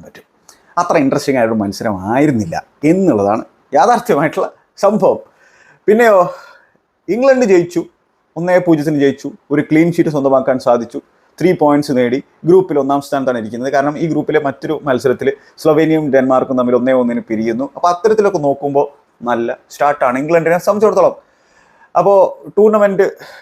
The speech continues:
ഫുട്ബോൾ എന്ന് പറഞ്ഞാൽ, ഏഹ്, ഒടുക്കത്തെ ഫ്ലെയർ ഫുട്ബോളൊന്നും കാഴ്ചവെക്കേണ്ട കാര്യമൊന്നുമില്ല. പ്രാഗ്മാറ്റിസം കാഴ്ചവെച്ചിട്ട് ഒന്നേ പൂജ്യത്തിനൊക്കെ വിജയിച്ചാൽ തന്നെ ധാരാളമാണ്. As long as നമ്മൾ ജയിച്ചാൽ അതിൻ്റെ ആവശ്യമുള്ളൂ എന്നുള്ളത് തന്നെയായിരിക്കും ഇംഗ്ലണ്ട് ഫാൻസും വിചാരിക്കുന്നുണ്ടാവുക. പക്ഷേ ശരിക്കും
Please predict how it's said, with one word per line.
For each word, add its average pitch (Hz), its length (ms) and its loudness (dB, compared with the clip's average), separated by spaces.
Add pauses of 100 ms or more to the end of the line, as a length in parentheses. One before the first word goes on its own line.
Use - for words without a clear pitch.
ഫുട്ബോൾ 180 300 2
എന്ന് 180 120 2
പറഞ്ഞാൽ, 160 380 2
ഏഹ്, - 760 -4 (140)
ഒടുക്കത്തെ 165 400 0
ഫ്ലെയർ 160 300 4
ഫുട്ബോളൊന്നും 147 520 0
കാഴ്ചവെക്കേണ്ട 131 520 0 (100)
കാര്യമൊന്നുമില്ല. 117 460 0 (260)
പ്രാഗ്മാറ്റിസം 123 580 -2 (380)
കാഴ്ചവെച്ചിട്ട് 113 640 0
ഒന്നേ 131 180 -2 (100)
പൂജ്യത്തിനൊക്കെ 117 520 -4
വിജയിച്ചാൽ 113 400 2 (100)
തന്നെ 123 180 -6 (240)
ധാരാളമാണ്. 156 520 2 (360)
As 131 140 -4
long 160 220 2
as 156 80 -2 (200)
നമ്മൾ 147 140 -2 (100)
ജയിച്ചാൽ 143 360 2 (360)
അതിൻ്റെ 170 300 2
ആവശ്യമുള്ളൂ 165 460 2 (180)
എന്നുള്ളത് 170 280 0
തന്നെയായിരിക്കും 170 380 -4
ഇംഗ്ലണ്ട് 180 280 0
ഫാൻസും 165 260 -2
വിചാരിക്കുന്നുണ്ടാവുക. 147 500 2 (120)
പക്ഷേ - 320 -4 (120)
ശരിക്കും 214 360 2